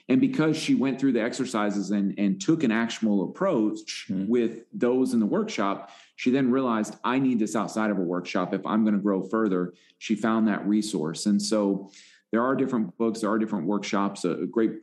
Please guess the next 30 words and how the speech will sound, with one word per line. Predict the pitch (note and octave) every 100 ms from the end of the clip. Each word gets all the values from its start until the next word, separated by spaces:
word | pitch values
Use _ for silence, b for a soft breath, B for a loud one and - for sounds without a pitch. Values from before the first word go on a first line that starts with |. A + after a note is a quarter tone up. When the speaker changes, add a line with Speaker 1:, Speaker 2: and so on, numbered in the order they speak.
| -
Speaker 1:
starting | - - A2+ A2
point, | G2 F#2+
I | F#2+
would | F#2+ F#2+
say, | G2 F#2+ F#2
is, | F2+ F2 -
uh, | F2+ F2 E2+
Doctor | F#2 F#2
Susan | F2+ A2 G2
David's | F#2+ G2 F#2 -
work | F#2+ F#2
with | F#2+ F#2
emotional | F2 G2+ G2 G2
agility, | F2+ F#2 G#2+ G#2 F#2 F#2+ - b b b
and | F#2+ G2 F#2 F#2
her | G2+
ted | G2+ G#2 G#2
Talk's | G2 F#2 -
wonderful. | G2+ G2 F#2+ F#2+ F#2
Just | F#2+ F#2 - -
if | F2+ F2+
you | G2+ G2
wanna | G#2
get | G2+ G2
a, | F#2+ - F#2+ F2+ F2 -
a, | F2+ F2+
a | E2+
small | - - A2+ G#2
taste | - C3 C3+ -
of, | F#2+ F2